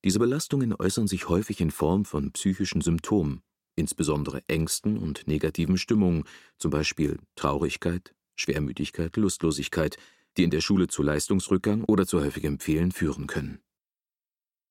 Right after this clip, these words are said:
Psychische Gesundheit im Fokus. Mit der Pandemie ist gleichzeitig die gesellschaftliche Aufmerksamkeit für die psychische Gesundheit von Kindern und Jugendlichen gestiegen. Dabei wird immer deutlicher, welche Fähigkeiten diese jungen Menschen benötigen,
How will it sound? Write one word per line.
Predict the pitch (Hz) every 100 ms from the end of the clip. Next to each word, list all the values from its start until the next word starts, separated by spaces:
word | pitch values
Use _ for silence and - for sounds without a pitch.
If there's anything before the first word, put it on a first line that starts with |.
| _ _ _ _ _ _
Psychische | - 123 123 135 - 135
Gesundheit | 82 80 76 80 87
im | 98
Fokus. | - 80 - - - - _ _ _ _ _ _ _ _ _ _ _ _ _ _ _ _ _ _ _ _ _ _ _ -
Mit | 107 123
der |
Pandemie | 117 127 127 117 147
ist | 139 -
gleichzeitig | 73 80 - 110 104 98
die | -
gesellschaftliche | 98 80 78 95 - 90 -
Aufmerksamkeit | 76 - 95 - 95 - 92 92
für | - -
die | -
psychische | 69 - 90 82 80
Gesundheit | 76 - 76 82 90 -
von | 78
Kindern | - 87 90 80
und | 69
Jugendlichen | 73 71 71 80
gestiegen. | - - 73 - 55 - _ _ _ _ _
Dabei | 87 90 143
wird | 147 -
immer | 113
deutlicher, | 104 78 95 117 135 139
welche | 107 95 85
Fähigkeiten | - 87 107 - 123 - 104
diese | 90 82
jungen | 82 80
Menschen | 73 82 90
benötigen, | 73 76 73 - 92